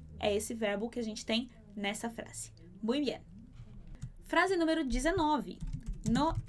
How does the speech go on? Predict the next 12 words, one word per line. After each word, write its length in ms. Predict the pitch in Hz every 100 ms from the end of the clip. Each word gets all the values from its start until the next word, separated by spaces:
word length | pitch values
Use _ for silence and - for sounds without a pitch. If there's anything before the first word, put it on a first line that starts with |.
| -
te 240 | 214 - - -
bañas." 1080 | 190 180 175 175 196 254 480 - - - 220 220 - - - - - - - - - -
"No 200 | 294 480 -
te 200 | 294 220
bañas" 600 | 226 254 254 294 339 -
significa 880 | - 349 392 370 - - - - - - - - -
você 800 | 214 294 415 - - 196 175 - - - - - -
não 380 | 208 269 208 160 - -
vai 540 | - 185 208 226 320 - - - -
entrar 800 | 190 175 - - 208 226 269 175 - -
na 400 | 202 202 269 - - -
água. 480 | 247 339 233 190